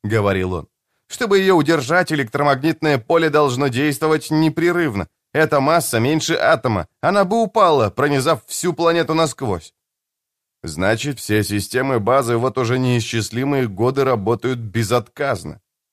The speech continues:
Что же это могло значить? Мы проследили ход кабелей и убедились, что блок питания находится под базой, под несколькими ярдами марсианской поверхности. Дальше этих исследований дело не пошло.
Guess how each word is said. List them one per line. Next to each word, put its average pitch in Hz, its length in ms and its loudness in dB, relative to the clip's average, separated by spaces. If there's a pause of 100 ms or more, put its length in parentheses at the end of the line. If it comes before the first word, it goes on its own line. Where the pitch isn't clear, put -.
(120)
Что - 340 -4
же 143 120 0
это 160 160 -2
могло 165 320 0
значить? 139 440 -2 (540)
Мы 113 200 0
проследили 113 580 0
ход 123 340 0
кабелей 143 580 0 (120)
и 92 80 -2
убедились, 120 600 0
что - 280 -2
блок 135 320 -2
питания 165 500 0
находится 147 640 -2
под 135 260 -2
базой, 87 480 -2 (220)
под 165 200 -2
несколькими 160 600 0
ярдами 143 480 2
марсианской 107 680 0
поверхности. 85 840 -4 (520)
Дальше 101 480 0
этих 95 240 -4
исследований 110 720 0
дело 104 280 0
не 101 140 0
пошло. 92 500 -4